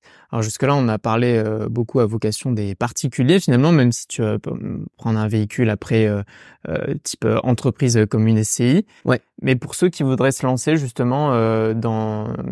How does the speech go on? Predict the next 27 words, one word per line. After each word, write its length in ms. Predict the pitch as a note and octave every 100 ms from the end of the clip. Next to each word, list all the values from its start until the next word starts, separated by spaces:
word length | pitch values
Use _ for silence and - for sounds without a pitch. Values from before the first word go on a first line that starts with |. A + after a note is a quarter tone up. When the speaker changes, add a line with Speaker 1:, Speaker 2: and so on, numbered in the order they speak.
| C#3 A#2
Speaker 1:
une 160 | A#2
activité 420 | B2 A2+ C3+ A#2+
professionnelle, 680 | C3+ D#3+ D#3 C#3+ C#3 B2+ D#3+
que 80 | E3+
ce 140 | C3 B2
soit, 340 | - B2+ C3
Speaker 2:
Ok. 80 | A2+
Speaker 1:
euh, 40 |
sur, 200 | F2+ A#2+
euh, 140 | A2+ G#2 _ _
de 100 | A#2+
l'achat 440 | B2 C3+ C#3 D#3 D3+
pour 160 | C3
mise 160 | C3 B2+
en 80 | B2+
location 680 | B2 B2 A#2 C#3+ C#3 C#3+ -
ou, 280 | E3+ E3 E3
euh, 180 | C3+ B2+
de 400 | A#2+ B2 A#2+ A#2+
l'achat-revente 720 | A#2 B2+ - C3 C3 C3 C#3 B2
en 100 | A2
tant 160 | A#2+
que, 380 | A2 A2 G2+ G2+ - - - _ -
euh, 220 | - - -
bah 220 | - G#2
voilà, 300 | A2+ A2+ A2+
euh, 140 | -